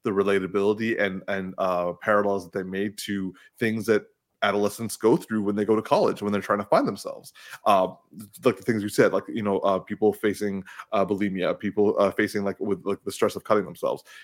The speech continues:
people overstressing and, like, uh, needing to take drugs and still not being able to have that issue, worries about connecting. And also, I really liked how they handled, um,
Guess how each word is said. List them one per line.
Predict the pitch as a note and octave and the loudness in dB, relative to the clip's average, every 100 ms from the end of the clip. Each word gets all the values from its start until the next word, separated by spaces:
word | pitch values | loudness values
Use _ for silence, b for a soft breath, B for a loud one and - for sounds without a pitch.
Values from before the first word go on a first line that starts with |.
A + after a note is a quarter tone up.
| B | B
people | A2+ G#2 A2+ A2 | -6 4 6 6
overstressing | A#2 A2 - A#2 - A2+ G#2 | 4 4 2 2 2 0 0
and, | G2+ | 0
like, | G2 F2 - | 0 -2 0
uh, | G#2 F#2+ G#2 | 2 2 0
needing | G2 G2+ F#2 | -2 0 -2
to | - | -2
take | G2 E2+ | -2 2
drugs | G#2 G2+ G2 | 4 4 0
and | F#2 | -2
still | - G2+ F2+ | 2 2 2
not | G2 - - _ | 0 0 -6 _
being | G#2+ G2+ | -6 -2
able | F#2+ G2 | -2 -2
to | G2+ F#2+ - B B B | 0 -2 -4 B B B
have | A2 G2 | 4 4
that | G2 | 2
issue, | G#2 - D2+ - _ - G#2+ | 0 -4 -12 -16 _ -20 4
worries | G#2+ A2+ | 6 6
about | A#2+ A2 | 6 4
connecting. | - B2+ C#3 G2+ F2+ B B B _ | 4 0 2 -2 -6 B B B _
And | C3 G#3 G4 | 8 10 8
also, | - - - - | 8 6 6 4
I | - A2 F2+ F#2 | 6 4 2 0
really | A2 D#3 | 2 6
liked | F#3 F#3 - | 6 6 6
how | E3 | 4
they | D#3+ | 4
handled, | C#3+ A2 C#3 E3 D#3 - | 4 2 4 2 2 2
um, | A2+ G#2+ G2+ F#2+ F#2+ | 6 6 6 4 -2